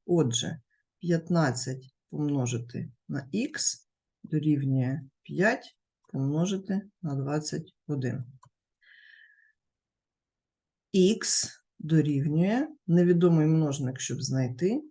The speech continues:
треба добуток поділити на відомий множник. Ви звернули увагу, що я тут не перемножила,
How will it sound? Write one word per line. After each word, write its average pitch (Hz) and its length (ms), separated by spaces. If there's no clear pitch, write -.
треба 156 600
добуток 135 840
поділити 139 800
на 139 200
відомий 143 600
множник. 120 560
Ви 240 120
звернули 233 500
увагу, 240 400
що - 180
я 175 160
тут 170 240
не 180 140
перемножила, 135 1000